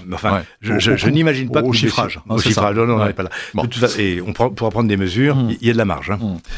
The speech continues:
Speaker 2: Alors, euh, juste une, une précision, hein, le rapport pisa, hein, qui est, euh, très
Speaker 1: Oui.
Speaker 2: connu, enquête internationale de la O C D E,
Speaker 1: Bien sûr.
Speaker 2: menée depuis deux mille,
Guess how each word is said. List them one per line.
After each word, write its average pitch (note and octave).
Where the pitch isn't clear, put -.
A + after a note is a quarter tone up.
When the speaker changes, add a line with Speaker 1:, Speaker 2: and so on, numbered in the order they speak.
Speaker 2:
Alors, A2+
euh, A#2+
juste D#3
une, B2
une A#2+
précision, B2+
hein, A2+
le G#2+
rapport A2+
pisa, B2+
hein, G2+
qui -
est, F#2+
euh, E2+
très G2
Speaker 1:
Oui. A#2
Speaker 2:
connu, C3+
enquête G#2
internationale F#2+
de G2
la F#2
O F2
C -
D G#2
E, E3+
Speaker 1:
Bien D#2
sûr. -
Speaker 2:
menée B2+
depuis A2
deux C3+
mille, G#3